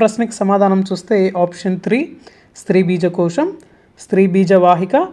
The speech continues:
గర్భాశయం. ఓకేనా? So, option three is the right answer. So, ఇలాంటి ప్రశ్నలు exam point of view అడిగేదానికి అవకాశం ఉంటది. So, జాగ్రత్తగా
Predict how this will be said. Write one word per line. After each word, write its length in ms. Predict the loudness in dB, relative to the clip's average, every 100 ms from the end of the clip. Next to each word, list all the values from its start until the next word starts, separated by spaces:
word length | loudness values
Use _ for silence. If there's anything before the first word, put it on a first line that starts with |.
| -2 -2
గర్భాశయం. 640 | 0 2 0 0 -6 -6 -14 _ -12
ఓకేనా? 260 | -2 0 0 -4
So, 60 | -2 -2
option 220 | 0 -2 0
three 140 | -2
is 60 | 0 2
the 100 | 2 0 -2
right 180 | -2 0 -4
answer. 240 | -4 -10 -10
So, 60 | -2
ఇలాంటి 240 | 0 2 0
ప్రశ్నలు 420 | -2 -2 -4 -2 -2 -6 -12 -20 _ -4
exam 240 | 0 0 2 0
point 200 | 0 0
of 60 | -2
view 120 | 0
అడిగేదానికి 380 | 0 2 0 0 -2
అవకాశం 320 | -2 -4 -4 -4
ఉంటది. 260 | -4 -4 -6 -12 -12
So, 60 | -2 0
జాగ్రత్తగా 320 | 0 -2